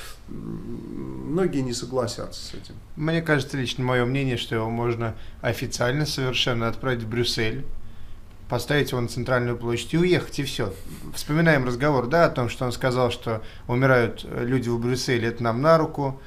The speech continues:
Speaker 2: пусть продолжают дохнуть, там, взрывы в Европе — это на руку России и так далее. Посмотрим, чё в Брюсселе с ним сделают после этих слов. Вот родственники погибших, да, во время терактов, что они сделают с Жириновским, который сказал, что,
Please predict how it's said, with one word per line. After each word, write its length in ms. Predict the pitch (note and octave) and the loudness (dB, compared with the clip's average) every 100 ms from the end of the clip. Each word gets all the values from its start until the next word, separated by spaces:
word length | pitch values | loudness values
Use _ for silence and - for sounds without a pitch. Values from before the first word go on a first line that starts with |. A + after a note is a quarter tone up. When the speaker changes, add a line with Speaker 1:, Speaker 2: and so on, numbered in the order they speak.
| - - | -12 -2
Speaker 2:
пусть 240 | B2+ - | -2 0
продолжают 580 | B2+ A#2+ A#2+ A#2 A#2+ A2+ | 2 4 4 4 2 2
дохнуть, 500 | D3+ D3+ C3+ A#2+ - | 2 2 0 -4 -4
там, 520 | B2 A2 G#2+ G#2+ A2+ G#2+ | -2 0 -2 -4 -6 -4
взрывы 340 | A2+ C3 B2 | 0 2 2
в 60 | A2+ | 2
Европе — 500 | B2 B2 B2+ A#2+ A#2+ | 0 2 0 0 -2
это 300 | - A2+ G#2 - - - - - - | -2 -4 -4 -8 -14 -18 -18 -14 2
на 180 | C3+ C3 | 8 10
руку 200 | A#2+ A#2 | 8 4
России 400 | A#2+ A#2 - C#3 | 4 4 2 0
и 40 | |
так 220 | C3+ A#2+ A#2 | 2 0 2
далее. 180 | A#2+ | 0
Посмотрим, 460 | A#2+ C#3+ F3+ F#3 D3+ | 2 0 2 2 2
чё 160 | - C#3+ | 0 0
в 60 | |
Брюсселе 500 | B2+ A#2+ D#3 C#3 B2 - - - - | 2 0 0 -2 -4 -6 -16 -16 -6
с 120 | C#3 | 0
ним 160 | C3 | 2
сделают 380 | A2 B2 C#3+ B2 | 2 2 2 2
после 300 | B2+ A#2+ C3 | 0 -2 -2
этих 160 | A#2+ - | -2 -6
слов. 280 | - A2+ G#2+ | -4 -4 -2
Вот 260 | - B2 A2 | 0 2 2
родственники 540 | C#3 D#3+ D#3 B2+ A#2+ | 2 2 2 -2 -2
погибших, 580 | A2+ B2+ A#2 B2+ - G#2+ | 0 0 2 -2 -4 2
да, 100 | C3 C#3 | 4 4
во 60 | |
время 200 | A2+ A#2 | 4 0
терактов, 420 | A2 - C3+ - - | 0 2 2 2 -8
что 180 | - B2 | -2 0
они 220 | A2+ A2 - - - | 0 -4 -8 -14 -10
сделают 440 | A#2 A2 A#2+ A#2 G#2 | -6 0 2 2 0
с 20 | |
Жириновским, 560 | A#2+ B2 C#3+ E3 D3 A2 | 2 2 4 2 0 -4
который 320 | A2+ B2 B2+ | -2 -2 -2
сказал, 300 | - A#2+ A#2+ | -2 0 0
что, 320 | - A#2+ A2+ | -2 -4 -6